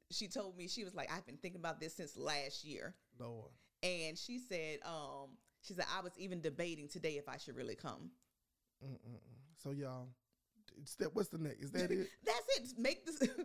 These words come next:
Speaker 1: <laughs> make the phone call.
Speaker 2: Make the phone call.
Speaker 1: <laughs>
Speaker 2: Make the
Speaker 1: Ask,
Speaker 2: phone call.
Speaker 1: ask if there's, what the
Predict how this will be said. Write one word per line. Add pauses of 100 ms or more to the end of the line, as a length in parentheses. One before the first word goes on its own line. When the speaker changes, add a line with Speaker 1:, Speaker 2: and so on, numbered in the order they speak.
(100)
Speaker 1:
<laughs>
make
the
phone
call.
Speaker 2:
Make
the
phone
call.
Speaker 1:
<laughs>
Speaker 2:
Make
the
Speaker 1:
Ask,
Speaker 2:
phone
call.
Speaker 1:
ask
if
there's,
what
the